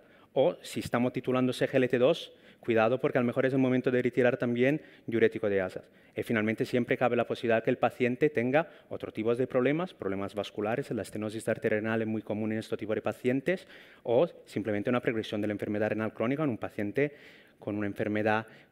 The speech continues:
una proteinuria muy marcada, una diabetes muy, muy avanzada, una hipertensión muy avanzada. En este caso,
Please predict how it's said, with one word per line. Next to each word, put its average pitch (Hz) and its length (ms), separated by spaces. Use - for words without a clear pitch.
una 110 100
proteinuria 113 420
muy 110 240
marcada, 127 600
una 117 260
diabetes 110 560
muy, 113 540
muy 113 220
avanzada, 117 580
una 127 140
hipertensión 101 520
muy 113 140
avanzada. 110 420
En 101 80
este 104 180
caso, 110 300